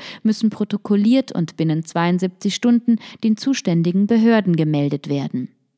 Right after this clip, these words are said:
Vorhaben, in deren Verlauf Datenlecks absehbar nicht vollständig ausgeschlossen werden können,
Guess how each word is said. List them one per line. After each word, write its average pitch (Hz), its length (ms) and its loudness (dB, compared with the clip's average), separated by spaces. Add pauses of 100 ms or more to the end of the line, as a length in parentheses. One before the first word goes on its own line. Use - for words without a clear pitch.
(480)
Vorhaben, 208 720 2
in 175 160 0
deren 160 320 0
Verlauf 190 480 2
Datenlecks 220 640 2
absehbar 208 560 0
nicht 214 260 0
vollständig 190 680 -2
ausgeschlossen 220 680 -2
werden 190 280 2
können, 180 380 0